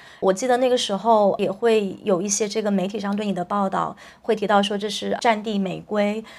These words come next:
所以我也很好奇，当时你在从事战地报道的那些年里，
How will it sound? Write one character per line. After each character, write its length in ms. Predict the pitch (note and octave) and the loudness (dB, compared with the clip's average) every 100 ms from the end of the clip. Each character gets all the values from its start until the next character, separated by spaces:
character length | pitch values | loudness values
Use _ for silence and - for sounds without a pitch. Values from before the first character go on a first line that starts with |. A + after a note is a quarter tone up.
| - | -4
所 120 | C#4 | 2
以 40 | D4+ | 6
我 120 | C4+ | 8
也 80 | D#4 | 6
很 220 | - F#3+ | 4 -2
好 160 | B3+ | 0
奇， 160 | A#3 A#3 | 0 0
当 160 | A#3+ C4 | 0 0
时 140 | B3+ | -2
你 180 | A#3+ G3 | -4 -2
在 340 | A3+ A3+ G#3 G#3 | 0 2 0 -4
从 320 | - F#3+ F#3+ | -4 -2 -2
事 460 | G3 C#4+ B3 A3 - | -2 0 2 0 2
战 200 | C#4+ C#4 | 2 2
地 120 | C#4 | 0
报 220 | C4 A3+ | 2 2
道 120 | G#3+ | 2
的 100 | - A3 | -2 -2
那 100 | G#3+ | -4
些 160 | A3+ | -4
年 280 | G#3+ F#3 C#3+ | -4 -4 -2
里， 200 | G3 F3 | -4 -4